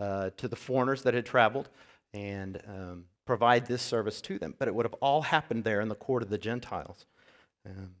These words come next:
now, the, the merchants weren't the only ones. There were also money changers there. Uh, they were there to help foreigners exchange money so that they could pay the temple tax.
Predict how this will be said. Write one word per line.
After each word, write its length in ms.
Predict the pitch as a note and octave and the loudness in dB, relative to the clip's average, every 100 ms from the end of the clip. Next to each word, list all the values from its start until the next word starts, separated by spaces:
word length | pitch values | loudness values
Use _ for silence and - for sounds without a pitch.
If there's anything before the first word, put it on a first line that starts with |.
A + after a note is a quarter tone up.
| - | -4
now, 140 | A#2 | -2
the, 120 | A2 G#2 | 0 -2
the 180 | F#2+ | -2
merchants 460 | A#2+ D#3 D#3+ D#3 - | 2 4 4 2 0
weren't 140 | C#3+ | -2
the 140 | D3+ D#3 | 2 4
only 200 | C#3 C3 | 6 4
ones. 260 | B2 D3+ | 2 0
There 120 | B2 A#2+ | 2 4
were 60 | |
also 300 | A#2 A#2+ C3 | 4 4 0
money 440 | B2 A2 C#3+ D#3+ C3 | 0 2 2 2 -2
changers 540 | - F#2 E2+ D#2 - | -6 -8 -8 -12 -12
there. 220 | D2 - _ _ _ _ _ _ - | -14 -14 _ _ _ _ _ _ -14
Uh, 280 | F#2 F2+ F2 | -10 -10 -8
they 180 | G2 G#2 | -2 0
were 240 | A2+ A#2+ A#2 | 0 0 0
there 420 | A2 G#2+ G#2 G#2+ | 0 2 0 -2
to 260 | - A2 | -6 -8
help 400 | G2 - A#2 - - | -8 -2 -2 -2 -10
foreigners 480 | - D#3+ B2 A2 G#2+ | -4 2 4 2 0
exchange 400 | A#2 - B2 A#2+ | -4 -2 -2 0
money 240 | A#2 G2 G2+ | 0 0 -2
so 140 | A2 | -8
that 160 | A2 - | -8 -4
they 100 | C3 | -2
could 180 | C#3+ | -4
pay 300 | - F#2 F2+ - - - | -6 -8 -8 -10 -20 -8
the 60 | G#2+ | -6
temple 300 | - G#2 G2 | -4 -4 -4
tax. 480 | - F#2+ - - | 0 -2 -2 -16